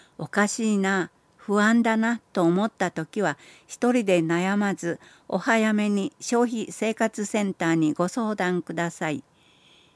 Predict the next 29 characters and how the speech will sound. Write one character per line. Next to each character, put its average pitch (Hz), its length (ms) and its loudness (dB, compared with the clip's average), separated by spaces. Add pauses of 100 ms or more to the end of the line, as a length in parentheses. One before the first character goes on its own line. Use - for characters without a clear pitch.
(120)
日 208 320 0
清 180 280 0 (160)
東 220 260 4
郷 165 280 2
消 226 300 0
費 - 240 -4
生 214 240 -2
活 202 300 -4
セ 175 200 -4
ン 160 120 -2
タ - 160 -10
ー、 113 140 -8 (500)
日 196 280 -2
清 214 200 2
市 - 140 -4
役 196 260 0
所 170 240 -2
本 220 300 0
庁 185 260 -2
舎 147 220 -6
二 170 180 -2
階 160 320 -2 (140)
へ、 160 200 -4 (1000)
零 240 240 4
五 262 220 6
六 185 300 2
一 - 420 -4 (140)
五 220 340 2
六 202 420 0